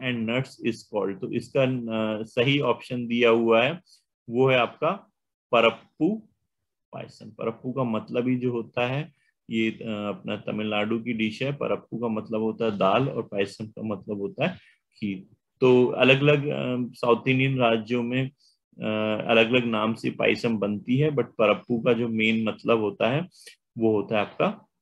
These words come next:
दाल पायसम, मतलब दाल की खीर। तो इसमें जो है ग्रीन ग्राम दाल यूज होती है, कोकोनट मिल्क, मिल्क घी, जैगरी and nuts इसमें यूज होता है। इसके अलावा पाल पोली है,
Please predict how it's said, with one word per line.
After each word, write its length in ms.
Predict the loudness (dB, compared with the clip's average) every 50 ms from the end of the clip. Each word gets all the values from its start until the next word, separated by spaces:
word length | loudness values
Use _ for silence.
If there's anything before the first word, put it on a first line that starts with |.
| -12
दाल 400 | -10 -4 -2 0 0 0 0 -2 -4 -8 -12 _ _ _ _ _ -20
पायसम, 380 | -20 -20 -20 -20 -20 -16 -16 -16
मतलब 280 | -16 -10 -10 -10 -6
दाल 280 | -2 0 2 2 2 0
की 180 | -4 -4 -6 -6 -6 -10 -20 _ _ _ _ _ _ _ _ _ _
खीर। 280 | -10 -6 -6 -6 -6 -8 -10 _ _ _
तो 200 | -20 _ _ -4
इसमें 340 | -4 -4 -4 -4 -4 -2 0
जो 120 | 0 0
है 200 | 0 0 -2 -2
ग्रीन 360 | -2 0 2 2 2 2 2 2
ग्राम 340 | 2 2 2 0 -2 0
दाल 280 | 2 2 4 4 2 2
यूज 260 | 0 0 -2 -2 -4
होती 260 | -6 -8 -6 -6 -4
है, 80 | -4 -4
कोकोनट 480 | -2 -4 -6 -6 -4 -4 -4 -4 -6 -6 _ -2
मिल्क, 260 | 0 0 0 -2 -6 -6
मिल्क 280 | -2 0 0 0 -2 -4
घी, 540 | -8 -12 -12 -8 -2 0 0 0 0 -4 -12 _ _ _ _ _ _ _ _
जैगरी 500 | 4 6 6 6 6 4 2 2 2 0
and 240 | -2 -6 -8 -8 -4
nuts 320 | -4 -4 -6 -6 -10 -12
इसमें 260 | -14 -12 -10 -10 -8 -6
यूज 400 | -4 -2 0 0 0 -2 -4 -6
होता 320 | -6 -6 -6 -10 -12 -12
है। 80 | -12 -16 _ _ _ _ _ -14
इसके 220 | -14 -6 0 2
अलावा 280 | 4 6 6 6 6 4
पाल 360 | 4 2 2 4 4 4 4
पोली 440 | 2 0 0 0 2 2 2 0 0
है, 360 | 0 0 0 0 -2 -4 -8